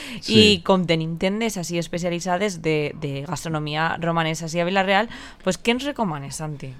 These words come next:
Speaker 1: Mira, la història de la cultura culinària romanesa, així hem parlat moltes vegades de la valenciana, del llibre
Speaker 2: Sí.
Speaker 1: de Sensoví, del llibre del Coc, i
Speaker 2: Mhm.
Speaker 1: que diguem-ne que és el nostre tòtem, la nostra
Speaker 2: <laughs>
Speaker 1: bíblia, no?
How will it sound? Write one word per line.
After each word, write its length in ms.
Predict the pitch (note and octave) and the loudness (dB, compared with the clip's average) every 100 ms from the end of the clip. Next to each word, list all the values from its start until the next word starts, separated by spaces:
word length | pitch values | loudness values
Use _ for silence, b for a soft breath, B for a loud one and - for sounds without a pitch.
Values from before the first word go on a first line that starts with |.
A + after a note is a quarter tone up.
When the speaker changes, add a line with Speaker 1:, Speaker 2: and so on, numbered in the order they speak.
| - | -6
Speaker 1:
Mira, 320 | B2+ B2 G2 - | 4 4 4 0
la 180 | B2 A#2+ | 6 6
història 460 | - - D3+ F#3 F3 | 6 10 12 12 12
de 60 | D3+ | 10
la 80 | |
cultura 480 | C3+ C3+ B2 D3+ C#3 C3 | 8 4 6 8 8 8
culinària 440 | C#3 B2+ A#2 A#2+ | 6 6 6 4
romanesa, 840 | A2 G#2+ A2 B2 C#3 B2+ C3 C#3+ D3 G2+ | 4 4 4 4 2 2 2 4 2 -4
així 300 | G2 A#2+ A#2+ | -4 2 2
hem 100 | A#2 | 2
parlat 360 | A2+ A2 A2+ | 0 2 0
moltes 280 | A2 G#2+ G#2+ | 0 -2 -2
vegades 320 | G2+ G#2 G2+ | 2 4 4
de 80 | G2+ | 2
la 80 | F#2+ | 0
valenciana, 640 | F#2 F#2 - C3 B2 A#2+ | 0 -2 -4 0 2 4
del 140 | G2+ F#2 | 2 0
llibre 220 | G2+ - | 2 2
Speaker 2:
Sí. 60 | - | 2
Speaker 1:
de 60 | D#3 | 0
Sensoví, 640 | G2+ F#2+ - G#2 C#3+ C3 | -2 -4 -2 6 6 6
del 200 | G#2 G2 | 2 0
llibre 220 | G2+ G2+ | 0 0
del 160 | G2 F#2 | 0 -2
Coc, 260 | - B2 - | 0 -2 0
i 40 | B3 | 0
Speaker 2:
Mhm. 540 | A#3 G#3 A3+ G#3+ G3 - | 2 2 0 0 -6 -8
Speaker 1:
que 100 | G2 | -8
diguem-ne 440 | G#2 G2 G2 A2+ | -2 0 2 0
que 100 | A2 | 0
és 80 | F#2+ | -2
el 120 | F#2+ | -2
nostre 260 | G2 - F2 | -2 -6 -8
tòtem, 380 | - F#2+ G2 F#2 | -4 -2 -2 -4
la 100 | E2+ | -6
nostra 360 | F2+ - F#2+ | -8 -8 -2
Speaker 2:
<laughs> 540 | G#3+ - - C#4 - A2 | 0 0 0 -2 -2 2
Speaker 1:
bíblia, 420 | A2 F#3 F#2 | 4 4 2
no? 100 | E2+ | 0